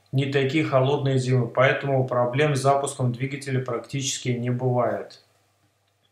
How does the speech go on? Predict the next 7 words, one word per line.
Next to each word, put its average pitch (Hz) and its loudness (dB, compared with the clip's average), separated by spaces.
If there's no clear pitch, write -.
Функция 196 4
предпускового 156 2
подогрева 139 4
двигателя 143 0
доказала 131 2
свою 131 2
востребовательность, 165 -2